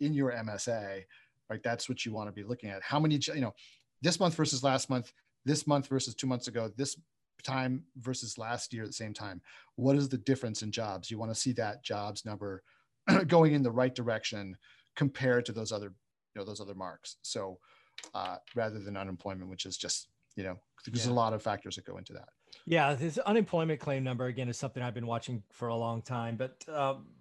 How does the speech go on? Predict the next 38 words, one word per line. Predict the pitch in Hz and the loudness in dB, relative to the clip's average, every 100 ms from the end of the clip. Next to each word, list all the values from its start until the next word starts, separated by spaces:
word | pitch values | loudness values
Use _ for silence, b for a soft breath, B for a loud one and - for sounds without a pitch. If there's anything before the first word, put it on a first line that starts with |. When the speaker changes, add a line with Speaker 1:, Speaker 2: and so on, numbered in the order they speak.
| - _ _ _ _ _ - | -20 _ _ _ _ _ -6
Speaker 2:
continuing | - 143 202 202 185 | 2 8 12 12 12
claims | 180 170 151 | 12 12 12
is | 147 | 12
more | 143 | 12
interesting. | 143 - 135 135 113 | 12 8 8 10 12
But | 127 | 10
again, | 120 156 147 | 10 10 10
the | 127 | 12
one | 147 | 12
that | 190 143 | 12 12
we | 135 | 10
talked | 143 127 | 6 6
about | 123 117 | 6 6
last | 113 123 131 - | 6 6 6 2
week | 113 101 | 0 2
is, | 120 - - | -2 -4 -4
is | 127 117 107 - _ _ _ - | 0 0 -2 -10 _ _ _ 4
a | 131 | 8
new | 135 139 | 10 10
variable | 123 127 127 117 113 | 10 8 8 6 4
that | 107 117 123 | 4 2 4
I | 127 | 6
didn't | 139 131 | 6 4
appreciate, | - 143 147 120 104 - B B B | 4 4 4 2 0 -4 B B B
right? | 120 131 | 6 8
Again, | 139 160 | 10 10
the | 143 | 10
unemployment | 156 185 - 175 175 165 | 10 8 8 8 6 4
claims | - 156 160 147 | 4 6 6 4
and | 135 | 0
continuing | 127 165 185 131 | 2 4 6 4
claims | 139 127 120 | 2 2 2
are | - | 4
all | 139 | 6
about | 143 143 | 8 6
the | - | 4
twenty-six | - 147 135 120 131 - | -2 0 0 0 -2 -4
weeks. | 120 113 - - | -4 -6 -8 -18